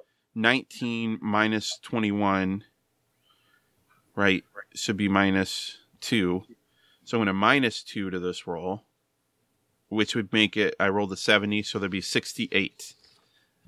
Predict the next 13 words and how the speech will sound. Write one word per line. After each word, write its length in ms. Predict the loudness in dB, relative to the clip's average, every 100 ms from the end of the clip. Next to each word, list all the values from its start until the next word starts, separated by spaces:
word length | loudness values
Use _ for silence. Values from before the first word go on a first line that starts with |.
| -16
which 220 | -4 0 2
is 140 | 4
a 80 | 6
home 260 | 8 6 6
team 220 | 2 2
player 340 | 4 6 8
interposes 840 | 6 4 2 0 0 2 2 0 -2
themselves 440 | -2 2 2 2
between 340 | -2 -4 0 -2
the 80 |
player 340 | 0 2 4 4
in 200 | 2 -2
possession 560 | -2 2 2 2 -4